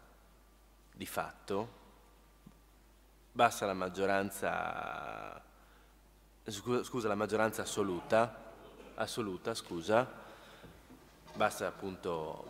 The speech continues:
venti più uno, e questo regolamento invece deve essere approvato dalla, da una maggioranza qualificata. Non converrebbe, questo sì, intervenire sul regolamento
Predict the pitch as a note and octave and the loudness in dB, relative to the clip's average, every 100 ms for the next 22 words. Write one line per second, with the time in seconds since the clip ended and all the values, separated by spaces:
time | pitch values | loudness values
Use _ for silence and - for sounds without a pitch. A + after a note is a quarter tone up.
0 | F#2+ A2+ A#2+ A2+ G2+ G#2 F#2+ F2 F2+ G2+ | 0 4 4 2 0 0 0 2 6 6
1 | C3 - - - - B2+ A#2 - D3+ D3 | 6 0 -14 -18 4 6 6 6 2 2
2 | C#3+ A2+ G#2 A2 A#2 A2+ A2 G#2+ - B2+ | 2 2 4 4 4 4 2 0 2 4
3 | C3 C3 - G#2+ G#2+ - G#2 G2 G2 - | 4 2 -2 4 4 4 4 6 4 4
4 | F#2+ - A#2 G2 F2+ - G2+ F#2 D#2+ G#2 | 0 2 4 6 6 4 0 2 2 2
5 | G2+ F#2+ F#2+ G2 E2+ F2 - G2 F#2 - | 4 2 2 2 2 -2 0 0 0 -4
6 | - F#2 F2+ - E2+ E2 E2+ - E2 E2+ | -2 0 0 -8 -6 -6 -6 -10 -10 -10
7 | - - - - G#2+ B2+ C3+ C3+ B2+ A#2+ | -18 -20 -20 -10 0 0 2 0 2 4
8 | A#2+ D3 D3 C#3 E3+ F3 - A2+ - G#2 | 6 6 4 4 4 4 -4 -8 -8 -10
9 | - B2 G#2+ A2 A2 A2+ G#2+ A2+ A2+ G#2 | -6 -4 -4 -4 -4 -2 0 0 0 0
10 | - G2+ G2+ C3 C3+ G2+ A2 A2+ B2+ C3 | -2 0 4 4 4 2 0 -2 0 0
11 | C#3 - | 0 -6